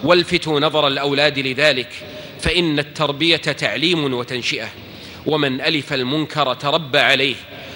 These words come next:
وثقل عليه الحق. قال ابن مسعود رضي الله عنه: "حافظوا على أولادكم في الصلاة وعلموهم الخير،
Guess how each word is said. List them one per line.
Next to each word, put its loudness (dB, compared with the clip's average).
وثقل 0
عليه -2
الحق. -4
قال 6
ابن 0
مسعود -2
رضي -2
الله -2
عنه: -2
"حافظوا 2
على 6
أولادكم 2
في -8
الصلاة 2
وعلموهم 2
الخير، 2